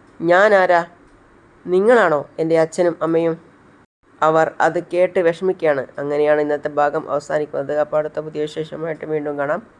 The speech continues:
അതുവരെ ഈ ചാനൽ ആരും സബ്സ്ക്രൈബ് ചെയ്യാത്ത കാണുന്നുണ്ടെങ്കിൽ സബ്സ്ക്രൈബ് ചെയ്ത് ലൈക്ക്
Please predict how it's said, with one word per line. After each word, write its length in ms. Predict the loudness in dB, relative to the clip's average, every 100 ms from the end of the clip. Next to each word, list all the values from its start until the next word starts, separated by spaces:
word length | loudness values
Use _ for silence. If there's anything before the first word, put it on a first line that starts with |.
| _ -20 _ -6
അതുവരെ 320 | 0 2 2 0
ഈ 20 | -2
ചാനൽ 260 | -2 0 0
ആരും 140 | 0 -2
സബ്സ്ക്രൈബ് 440 | -8 -4 -4 -2 -4
ചെയ്യാത്ത 400 | 0 -2 -2 -6 -6 -2
കാണുന്നുണ്ടെങ്കിൽ 600 | -2 0 -2 -2 -4 -8 -10
സബ്സ്ക്രൈബ് 380 | -12 -6 -6 -4
ചെയ്ത് 200 | -2 -4 -4
ലൈക്ക് 280 | -4 -4 -4